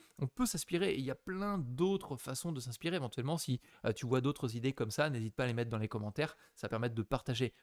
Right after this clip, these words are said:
plein de petites astuces et de s'entraider là-dessus. Donc, tu vois que simplement sur le fait de regarder, euh, ce que font d'autres applications mobiles, de s'inspirer de ce que font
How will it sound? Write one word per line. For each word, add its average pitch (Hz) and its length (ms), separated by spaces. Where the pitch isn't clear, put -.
plein 160 160
de 147 80
petites 120 200
astuces 117 460
et 127 120
de 117 100
s'entraider 127 400
là-dessus. 120 320
Donc, 127 120
tu - 120
vois 214 180
que 170 200
simplement 190 380
sur 160 320
le 135 100
fait 180 260
de 135 220
regarder, 170 760
euh, 127 60
ce - 120
que 135 80
font 160 320
d'autres 139 500
applications 120 440
mobiles, 160 320
de 117 120
s'inspirer 151 460
de 143 60
ce 120 80
que 120 100
font 139 180